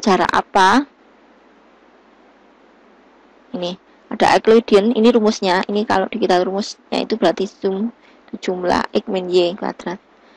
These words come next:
Kalau mau Manhattan ini, kalau mau cara paling sederhana, kalau saya pakai ini,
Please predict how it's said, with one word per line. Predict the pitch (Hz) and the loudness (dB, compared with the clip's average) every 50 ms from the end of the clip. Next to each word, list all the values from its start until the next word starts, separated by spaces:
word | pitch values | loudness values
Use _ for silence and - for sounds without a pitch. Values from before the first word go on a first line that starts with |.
| _ _ _ _ - | _ _ _ _ -4
Kalau | - - - - | -2 -2 -2 0
mau | - 196 196 | 0 0 2
Manhattan | 202 202 196 196 202 208 196 180 - - 220 220 | 2 0 0 0 2 2 0 0 0 0 0 0
ini, | 208 196 185 185 220 262 285 - _ _ _ _ _ _ _ _ _ _ _ _ _ _ _ _ _ _ _ _ _ _ _ _ _ _ | 0 -2 -2 0 -2 -2 -2 -4 _ _ _ _ _ _ _ _ _ _ _ _ _ _ _ _ _ _ _ _ _ _ _ _ _ _
kalau | - - - - - - | -6 -2 -2 -2 -2 0
mau | 202 190 196 196 | 0 0 2 2
cara | 190 - 202 185 185 196 196 196 190 190 196 196 - - _ _ _ _ _ _ _ _ _ _ _ _ _ _ _ _ _ _ _ _ _ _ _ _ _ _ _ | 2 4 4 4 6 4 4 4 4 2 2 -2 -4 -8 _ _ _ _ _ _ _ _ _ _ _ _ _ _ _ _ _ _ _ _ _ _ _ _ _ _ _
paling | - 196 196 196 190 196 196 196 196 196 196 196 196 190 190 190 202 202 - - - _ _ - _ _ _ _ _ _ _ _ _ _ _ _ | 0 2 4 6 4 4 2 2 -2 -4 -6 -6 -8 -8 -6 -6 -6 -6 -6 -10 -16 _ _ -20 _ _ _ _ _ _ _ _ _ _ _ _
sederhana, | - - 196 - - 190 175 170 160 - 151 226 240 | -6 -4 -2 0 0 2 2 2 2 2 0 0 2
kalau | 226 202 180 151 | 2 0 0 0
saya | - - 190 170 165 180 202 254 254 - | 0 0 0 0 2 2 2 2 2 0
pakai | - - 190 - - 202 - - | -2 -4 -4 -2 -2 -4 -2 0
ini, | 247 247 220 220 262 359 | 2 2 2 2 0 -2